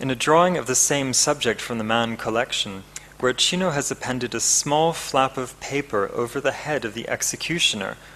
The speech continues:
which allowed him to try out an alternative head without losing the original.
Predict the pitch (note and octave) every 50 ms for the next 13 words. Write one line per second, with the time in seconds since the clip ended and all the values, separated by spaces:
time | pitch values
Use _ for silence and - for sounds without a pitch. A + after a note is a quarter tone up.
0 | - - - - - - C#3+ C3+ C#3 C#3+ D3 D3+ B2+ C#3 C#3 C3 - C3+ A#2 -
1 | - - C#3+ C#3 C3+ B2+ C3 C#3 B2+ A#2 - - - - A#2 A#2 A2+ - - -
2 | - F3+ E3+ - A#2+ A2 - - - - A2 G#2 G#2 - - - - - - C#3+
3 | C3 - D#3+ E3 D3+ - C3 A#2 A2+ G#2+ - B2 A2+ G2+ G#2+ G#2 G2 F#2 A2+ B2+
4 | - - A2 G2 F#2 F#2